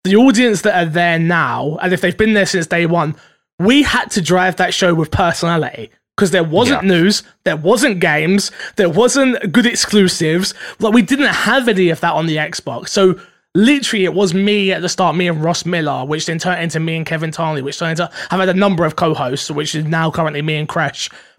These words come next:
Speaker 1: But, um, you have to be personality driven. Like, you don't, people do not turn up to my show to really hear about the Xbox news. They turn up to hear what Fix has got to say about whatever.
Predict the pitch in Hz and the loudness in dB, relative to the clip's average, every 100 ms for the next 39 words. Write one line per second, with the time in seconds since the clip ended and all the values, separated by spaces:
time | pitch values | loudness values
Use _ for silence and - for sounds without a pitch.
0 | - 185 165 175 170 170 - _ _ _ | -2 0 2 4 4 0 -2 _ _ _
1 | _ _ - 185 208 208 247 226 254 - | _ _ 2 4 4 4 2 0 -2 -2
2 | 180 214 214 208 208 - 214 226 170 147 | 0 0 0 0 0 0 2 2 0 -2
3 | 143 127 110 147 _ _ _ _ 185 175 | -4 -4 -10 -14 _ _ _ _ -2 0
4 | 185 220 233 214 254 262 196 208 226 208 | 0 2 2 2 0 2 2 4 4 2
5 | 208 190 175 170 175 165 185 160 147 - | 0 0 0 0 0 0 0 0 0 -4
6 | - _ 226 180 208 208 185 180 185 165 | -12 _ -2 4 4 6 4 4 2 4
7 | 170 156 160 180 - 147 - 135 135 196 | 2 2 0 -2 -4 -6 -6 -6 -2 0
8 | 185 170 156 180 160 156 202 180 170 156 | 0 -2 -2 -2 -2 -2 -4 -4 -6 -4
9 | 175 156 - 180 170 156 156 156 - _ | -4 -4 -4 -2 -2 0 0 -2 -4 _
10 | _ 156 170 175 196 180 131 | _ -4 -2 -2 -2 -4 -6